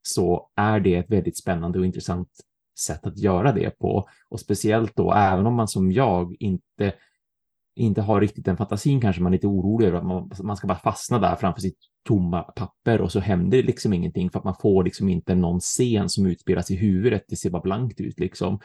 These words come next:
Så att man, man vänder sig till A I liksom, för att chat G P T bland annat är så himla duktig på att komma på levande beskrivningar som verkligen är detaljerade, som verkligen kan få det att lossna för en. Och det känns som att jag verkligen är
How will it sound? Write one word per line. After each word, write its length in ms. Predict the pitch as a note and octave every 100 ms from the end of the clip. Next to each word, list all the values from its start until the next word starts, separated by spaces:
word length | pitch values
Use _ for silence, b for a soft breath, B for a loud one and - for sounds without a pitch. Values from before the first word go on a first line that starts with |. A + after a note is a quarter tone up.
| b b -
Så 220 | - F#2+
att 80 | -
man, 240 | F2+ F2+ - -
man 160 | G#2+ G#2
vänder 240 | F#2 F#2+
sig 120 | -
till 160 | - -
A 240 | G2+ F2+
I 100 | A2+
liksom, 240 | G2+ - E2+
för 80 | F2
att 140 | -
chat 140 | F2 - _ - F#2 - _ _ _ -
G 80 | F#2+
P 120 | G2+
T 240 | G2+ F#2
bland 200 | F2+ F#2+
annat 220 | F2+ - -
är 120 | F#2
så 120 | - - -
himla 260 | F#2+ E2+
duktig 460 | E2 - - A2 -
på 140 | G2
att 160 | E2+ -
komma 440 | - F2+ F2 E2+ - _ _ _ _
på 220 | A2+ F2+ F2+
levande 1040 | F#2 G2 G2+ F2+ F2 F#2+ F#2+ F#2 F#2 F2+
beskrivningar 920 | G#2 F2+ - - B2+ C3+ G2 F2 F2
som 120 | G2+
verkligen 320 | F2 - F#2
är 40 | E2+
detaljerade, 840 | F2+ F#2 F#2+ F#2 B2 A#2+ F2+ F2
som 140 | F#2+
verkligen 360 | F#2 F2 F#2 F2+
kan 380 | - F#2 F2 F2
få 280 | - F#2+ F2
det 100 | E2+
att 120 | -
lossna 500 | G2+ A#2 - C#3 C#3+
för 280 | - - -
en. 160 | D2+
Och 120 | D#2+ F2
det 60 |
känns 320 | - F2+ F2
som 100 | -
att 120 | F#2+ G2
jag 80 |
verkligen 320 | F2 F2 F2+ -
är 340 | F2 F#2 F#2